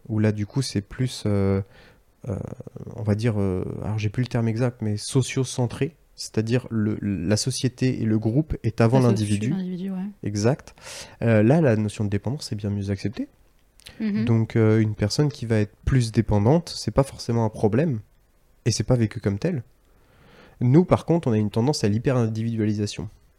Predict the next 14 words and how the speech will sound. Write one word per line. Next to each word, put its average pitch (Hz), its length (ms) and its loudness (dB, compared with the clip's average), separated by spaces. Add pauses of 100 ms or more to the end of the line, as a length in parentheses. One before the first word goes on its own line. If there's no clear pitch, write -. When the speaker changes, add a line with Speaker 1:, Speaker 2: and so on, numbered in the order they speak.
Speaker 1:
Si - 200 -4
tu 127 160 -6
n'es 110 120 0
pas 110 120 -4
indépendant, 95 640 -4 (460)
c'est - 180 -2
mal. 69 220 -2 (560)
Là, 123 240 2
Speaker 2:
Mm. 113 40 4
Speaker 1:
on, 98 360 0 (100)
on 107 80 -2
vient 110 160 -2
d'avoir 107 240 2
la... 98 440 0